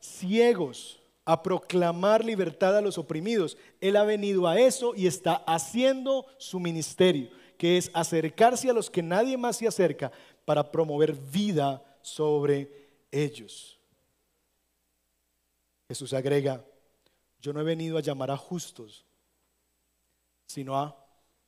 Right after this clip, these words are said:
pecadores al arrepentimiento".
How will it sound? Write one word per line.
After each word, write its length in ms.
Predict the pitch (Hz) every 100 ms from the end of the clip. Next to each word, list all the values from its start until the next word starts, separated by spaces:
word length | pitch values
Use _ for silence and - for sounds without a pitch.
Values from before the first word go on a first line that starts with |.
| _ _ _
pecadores 840 | 127 - 117 123 120 107 - - _ _ -
al 100 | 110
arrepentimiento". 840 | 110 - 107 113 104 104 101 _